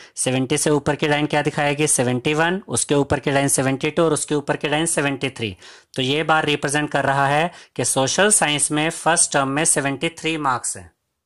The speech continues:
और सोशल साइंस में सेकंड टर्म में कितने मार्क्स हैं, सेवेंटी फ़ाइव। तो ये बार दिखा रहा है कि सोशल साइंस में सेकंड टर्म में सेवेंटी फ़ाइव मार्क्स है। सेवेंटी फ़ाइव कहाँ आएगा? सेवेंटी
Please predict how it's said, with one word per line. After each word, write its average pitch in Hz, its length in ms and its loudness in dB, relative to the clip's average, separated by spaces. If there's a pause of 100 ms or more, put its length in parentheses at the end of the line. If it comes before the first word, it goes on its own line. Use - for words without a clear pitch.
(1400)
और 127 80 -6
सोशल 143 420 2
साइंस 165 380 0
में 170 120 0
सेकंड 143 420 -2
टर्म 156 120 0
में 165 140 -2
कितने 170 260 -2
मार्क्स 170 320 2
हैं, 180 80 2
सेवेंटी 147 460 -2
फ़ाइव। 120 320 -4 (300)
तो 127 60 -6
ये 135 240 -2
बार 151 220 2
दिखा 147 280 0
रहा 143 200 2
है 160 260 0 (260)
कि 139 80 -4
सोशल 143 400 2
साइंस 147 400 0
में 156 100 2
सेकंड 170 540 0
टर्म 147 200 0
में 156 280 0 (200)
सेवेंटी 127 420 -2
फ़ाइव 147 300 0
मार्क्स 156 320 0
है। 165 60 2
सेवेंटी 131 380 -2
फ़ाइव 151 220 -2
कहाँ 156 260 0
आएगा? 160 200 0
सेवेंटी 143 760 -2